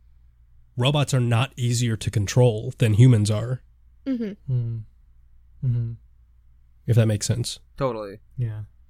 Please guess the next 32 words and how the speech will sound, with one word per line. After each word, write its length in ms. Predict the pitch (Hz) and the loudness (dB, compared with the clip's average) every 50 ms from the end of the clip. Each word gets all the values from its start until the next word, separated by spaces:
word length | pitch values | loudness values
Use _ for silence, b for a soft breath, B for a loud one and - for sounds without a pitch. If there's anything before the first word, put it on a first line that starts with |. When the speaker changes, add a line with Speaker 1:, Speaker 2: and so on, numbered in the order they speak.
| - - - - - | -20 -20 -20 -14 -6
Speaker 1:
And 100 | - 135 | -2 2
that's 140 | 139 147 - | 2 2 2
part 240 | - - 170 165 156 | 0 0 0 2 4
of 180 | 143 139 120 117 | 2 2 2 4
the, 300 | 127 123 120 117 117 117 - | 6 6 6 4 2 -2 -2
you 100 | 135 123 | 0 2
know, 140 | 117 117 107 | 2 2 4
the, 260 | 110 113 110 117 - 127 123 - - | 4 2 2 0 -2 -6 -16 -10 -4
the 100 | - 135 127 | -2 0 0
idea 240 | 123 110 127 123 117 | 2 2 2 2 2
that, 120 | 123 123 | 2 0
like, 180 | 120 117 110 104 | 0 0 0 2
Ghost 240 | 127 123 113 - - | 2 2 2 2 2
in 60 | 120 | 2
the 60 | 113 | 2
Shell 220 | - - 117 110 | 4 4 2 2
is 100 | 113 107 | 2 2
an 80 | 117 113 | 2 2
inherently 420 | 110 95 - 127 123 120 120 117 113 | 2 2 2 2 2 2 2 2 2
Japanese 460 | 104 120 113 107 - 113 107 101 - | 4 4 2 2 2 2 2 0 -2
story, 500 | - - 214 208 185 131 117 113 117 B B B B B B B B B - - | -2 0 0 2 2 2 0 -2 -4 B B B B B B B B B -4 2
um, 540 | 135 127 123 117 113 110 110 113 131 135 - - - - - - - - | 4 4 4 4 2 0 -4 -6 -8 -8 -10 -12 -20 -20 -20 -20 -18 -8
has 280 | - 170 160 147 131 | -4 -2 -2 0 -2
a 40 | 139 | -2
lot 140 | 131 131 - | -4 -4 -6
to 80 | - 123 | -6 -6
do 200 | 107 - 214 220 | -6 -4 -4 -2
with 160 | 165 120 - | -4 -4 -4
that, 220 | 123 110 110 120 | -6 -8 -6 -4
because 360 | 120 123 - 147 127 120 107 127 | -4 -2 0 0 0 0 0 -2
you 80 | 131 | -2
can, 400 | - - 156 139 131 127 123 120 | 0 0 0 2 0 0 -4 -6